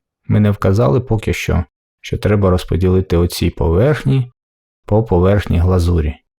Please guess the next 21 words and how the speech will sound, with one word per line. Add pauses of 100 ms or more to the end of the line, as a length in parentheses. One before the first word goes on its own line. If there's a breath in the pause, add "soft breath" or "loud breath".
(420)
І
те,
що
глазурь
повинна
залишитися. (280)
Тобто
у
нас
з'явився
цей
об'єкт,
сама
глазурь
зникла, (160)
на
її
місці
цей
об'єкт
з'явився,